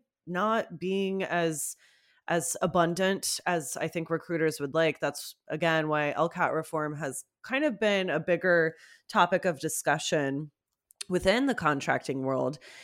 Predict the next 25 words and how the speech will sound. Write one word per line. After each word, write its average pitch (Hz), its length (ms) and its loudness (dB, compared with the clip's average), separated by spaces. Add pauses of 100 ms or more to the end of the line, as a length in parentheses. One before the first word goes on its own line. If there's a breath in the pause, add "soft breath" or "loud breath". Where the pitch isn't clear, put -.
(200 loud breath)
And 220 180 4
so 208 640 8
l-, - 140 2
let's 226 260 4
talk 392 200 0
a 370 40 8
little 233 220 8
bit 214 180 8
about, 175 520 10
like, 165 160 4
scary 160 800 4
<laughs> 143 100 -6
being 185 320 4
audited. 135 640 2
I've 233 260 10
never 202 720 8
been 165 220 4
audited 165 640 4
for 185 280 2
O 185 100 8
F 180 140 4
C 196 160 -4
C 196 180 -6
P 196 160 -4
compliance. 190 720 0